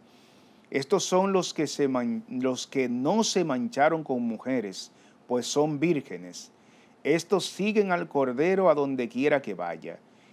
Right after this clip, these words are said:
y han sido rescatados de entre los hombres, como primicias para Dios y para el Cordero. Y en su boca no se encontró mentira, no tienen tacha." Palabra de Dios.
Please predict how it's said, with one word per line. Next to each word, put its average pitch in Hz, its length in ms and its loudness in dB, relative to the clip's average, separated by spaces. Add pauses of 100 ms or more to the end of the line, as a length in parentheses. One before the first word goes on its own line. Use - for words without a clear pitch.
y 127 160 2
han 175 200 4
sido 190 280 0
rescatados 156 960 2
de 139 140 2
entre 131 360 0
los 117 240 -4
hombres, 104 580 -2 (260)
como 135 320 0
primicias 160 720 0
para 123 300 2
Dios 147 360 -2
y 156 60 -6
para 123 240 2
el 120 140 -2
Cordero. 90 600 -8 (540)
Y 135 140 2
en 127 120 0
su 117 220 -6
boca 156 420 2
no 127 160 -2
se 135 140 -4
encontró 120 500 -4
mentira, 165 760 -4
no 117 280 -4
tienen 110 400 -6
tacha." - 440 -14 (760)
Palabra 107 520 0
de 85 120 -10
Dios. - 440 -20